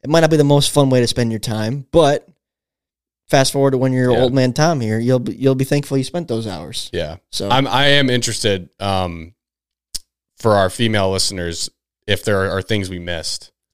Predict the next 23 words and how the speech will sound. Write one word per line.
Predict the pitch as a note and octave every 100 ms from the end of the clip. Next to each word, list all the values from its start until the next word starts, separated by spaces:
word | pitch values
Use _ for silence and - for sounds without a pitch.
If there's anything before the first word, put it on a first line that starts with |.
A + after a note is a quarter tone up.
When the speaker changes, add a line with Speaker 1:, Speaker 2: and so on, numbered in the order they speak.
| -
Speaker 1:
Uh, |
the | C3+
only | E3
thing | F3+ F3
I | D#3
had | D3
on | C#3+
the | B2+
agenda, | A2+ G#2+ A#2+
Jack, | A#2+ B2+ B2+
I | A#2
was, | A#2 -
I | A#2+
was | A#2
gonna | D#3+
try | D3+
to | A2+
help | A#2+
you | A#2+
out | A2+ A#2
if | A#2
you | A2
were, | G#2+ G2